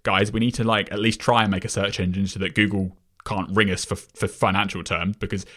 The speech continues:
if they have a, if they have a somewhat meaningful competitor, they can get better terms out of the Google negotiation," right? So it probably makes sense for the, profitable for them to make it, even if they never ship it as an actual search engine.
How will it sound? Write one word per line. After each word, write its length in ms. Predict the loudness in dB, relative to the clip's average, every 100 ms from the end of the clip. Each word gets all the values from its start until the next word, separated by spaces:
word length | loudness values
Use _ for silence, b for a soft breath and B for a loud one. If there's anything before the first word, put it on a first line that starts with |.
| B
if 100 | 0
they 120 | 2
have 200 | 4 2
a, 100 | 2 0
if 140 | 0
they 120 | 2
have 100 | 2 0
a 60 |
somewhat 340 | 0 0 0 0
meaningful 360 | -2 -2 -4
competitor, 640 | -4 -4 0 0 2 0 -2 B B -2
they 120 | 0
can 120 | 2
get 200 | 0 2
better 180 | 0 0
terms 320 | -2 -2 0
out 180 | -2 -2
of 60 | -4
the 140 | -6 -6
Google 260 | -4 -4 -4
negotiation," 680 | -4 -4 -4 -4 -4 -6 -4
right? 280 | -2 -2 0
So 180 | 0 0 B B B
it 120 | -2 2
probably 180 | 4
makes 260 | 4 2 0
sense 320 | -2 -2 -2
for 80 | -6
the, 60 | -2
profitable 400 | 0 2 0 -2
for 60 | -2
them 80 | 0
to 60 |
make 160 | 0 0
it, 60 | 0
even 140 | 0
if 100 | -2
they 60 | 0
never 160 | 0
ship 280 | 0 0 0
it 100 | 0
as 100 | -2
an 60 | -4
actual 240 | -4 -6
search 300 | 0 0 0
engine. 360 | -2 -4 -6